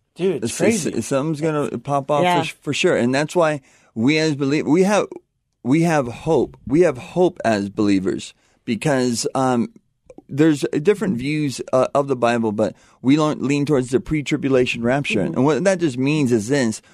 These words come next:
Speaker 2: We believe the church is gonna be taken out of the way before the Antichrist is revealed.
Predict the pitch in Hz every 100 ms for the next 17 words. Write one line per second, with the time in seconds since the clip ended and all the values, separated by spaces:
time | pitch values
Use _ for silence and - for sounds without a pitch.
0 | _ - 165 156 151 127 117 160 139 127
1 | 131 117 110 - 139 139 131 123 113 107
2 | 139 131 120 _ _ - 120 - - 156
3 | 165 135 123 101 131 131 120 135 117 117
4 | - 131 127 113 110 120 143 104 73